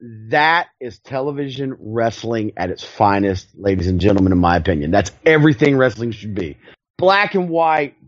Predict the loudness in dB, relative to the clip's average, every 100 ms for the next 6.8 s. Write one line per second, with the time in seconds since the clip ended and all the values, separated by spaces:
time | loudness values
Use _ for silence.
0 | _ -14 -4 0 0 -2 -4 -4 -8 -10
1 | -12 -10 -4 -2 -2 -4 -4 -4 -6 -8
2 | 0 2 4 2 -2 -4 -2 0 2 0
3 | 0 0 0 -4 -20 -6 -4 -2 -4 -6
4 | -18 -6 0 2 4 2 2 -2 -2 0
5 | 0 -2 -10 _ _ -12 -2 2 2 0
6 | -6 -8 -8 -6 -4 -6 -8